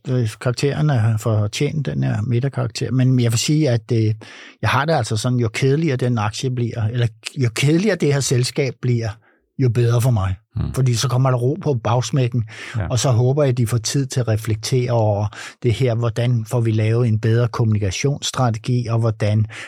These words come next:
Speaker 1: får vi lavet noget, der gavner investorerne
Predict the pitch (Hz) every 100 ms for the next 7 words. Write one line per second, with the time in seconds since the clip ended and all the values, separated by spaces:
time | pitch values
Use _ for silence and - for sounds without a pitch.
0 | - - 113 117 107 98 101 117 110 98
1 | 104 107 - 110 95 90 - 95 85 104
2 | 107 101 - 143 101 98 - 107 95 104
3 | 117 101